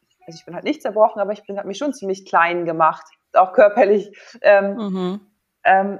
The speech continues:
Speaker 1: weil ich dachte, „Nee, irgendwie muss ich da noch ein bisschen besser sein können. Irgendwie muss ich mich da noch ein bisschen optimieren zu können.“ Aber dass es gar nicht ums Optimieren geht oder irgendwas weghaben zu wollen, sondern dass es eigentlich ums Integrieren geht.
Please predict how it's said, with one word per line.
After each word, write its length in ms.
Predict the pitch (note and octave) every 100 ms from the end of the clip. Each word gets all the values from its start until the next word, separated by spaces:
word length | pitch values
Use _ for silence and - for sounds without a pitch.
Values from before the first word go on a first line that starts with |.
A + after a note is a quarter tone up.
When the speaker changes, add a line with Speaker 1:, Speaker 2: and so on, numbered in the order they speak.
| -
Speaker 1:
weil 160 | F#3 G3+
ich 80 |
dachte, 240 | A3 G3+ G#3
„Nee, 340 | G3 F#3 -
irgendwie 260 | - A3 C4+
muss 180 | C4 B3+
ich 80 | A3+
da 80 | G3
noch 140 | F#3
ein 80 | G3
bisschen 240 | G3+ A3+
besser 280 | E3+ E3 D#3+
sein 200 | D3 C#3
können. 340 | - D3+ D3+ -
Irgendwie 240 | F3+ F#3
muss 180 | G#3 A3
ich 60 | G#3
mich 120 | G3+
da 80 | G3+
noch 120 | F#3+
ein 60 | F#3
bisschen 200 | G3 G3+
optimieren 480 | - - F#3 F3 E3+
zu 120 | D#3
können.“ 220 | - D#3+
Aber 160 | E3 F3
dass 200 | F#3 G#3
es 160 | G3
gar 160 | F#3 G#3
nicht 160 | A#3
ums 180 | - G3
Optimieren 600 | - - A3 G3+ A#3 B3+
geht 260 | G#3+ B3 -
oder 180 | G3 F#3
irgendwas 320 | G3+ G3 -
weghaben 340 | B3+ - A3
zu 120 | - F#3
wollen, 140 | G#3
sondern 120 | G3+ F#3+
dass 80 | G3
es 100 | -
eigentlich 260 | A3 G#3
ums 260 | F#3+ F#3+ -
Integrieren 800 | C#4+ F4 - G3+ - D#3+ D#3+ D#3
geht. 320 | - C3 D#3